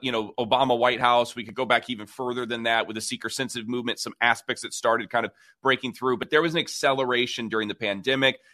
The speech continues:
I think the, the pandemic, and I talk about this in the book, the combination of the pandemic and then the death of George Floyd, um, those two things, uh, were just, it was like throwing gasoline on this, and it just accelerated. And I think the church,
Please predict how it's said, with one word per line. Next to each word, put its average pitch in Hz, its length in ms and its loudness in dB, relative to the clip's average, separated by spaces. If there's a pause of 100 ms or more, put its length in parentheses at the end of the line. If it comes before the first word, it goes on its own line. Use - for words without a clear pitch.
I 120 120 4
think 160 240 0
the, 131 100 2
the 110 180 -8
pandemic, 139 640 0
and 127 80 6
I 131 40 4
talk 151 240 4
about 127 160 4
this 123 160 -6
in 123 40 -8
the 117 60 -6
book, 110 260 0
the 107 80 -12
combination 135 560 -2
of 107 80 -14
the 135 80 -6
pandemic 117 460 -2 (260)
and 120 140 2
then 123 80 0
the 113 80 0
death 113 300 4
of 110 60 -2
George 117 260 0
Floyd, 110 580 2 (300)
um, 110 440 6
those 135 460 4
two 156 360 -2
things, 110 760 0 (320)
uh, 120 360 6
were 123 280 0
just, 127 320 -2
it 135 100 -2
was 123 160 -4
like 117 180 0
throwing 143 340 2
gasoline 120 720 0
on 101 340 -2
this, 98 400 -2
and 110 160 -2
it 117 140 -4
just 117 200 -8
accelerated. 120 1200 0 (220)
And 131 120 4
I 143 80 6
think 202 160 -6
the 143 80 -4
church, - 600 -2